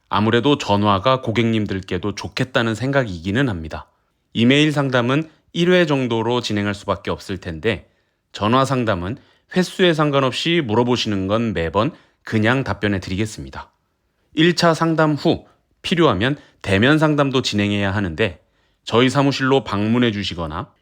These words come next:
경우에 따라서 서울권이시면 제가 찾아뵙는 경우에도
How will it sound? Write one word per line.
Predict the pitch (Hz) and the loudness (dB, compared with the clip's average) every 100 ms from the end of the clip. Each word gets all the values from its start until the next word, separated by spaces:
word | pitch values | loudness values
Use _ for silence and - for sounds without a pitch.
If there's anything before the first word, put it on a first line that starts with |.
| _ | _
경우에 | - 117 131 127 | 0 4 4 4
따라서 | 127 117 113 147 156 | 4 2 2 2 2
서울권이시면 | - 175 175 180 180 - 117 92 87 87 95 110 - _ - | 2 2 2 0 -2 0 0 0 -4 -6 -4 -4 -6 _ -12
제가 | - 107 120 | -4 0 0
찾아뵙는 | - 180 185 170 160 156 | 0 0 2 2 0 0
경우에도 | 131 113 101 82 95 147 | 0 0 -2 -4 -4 -4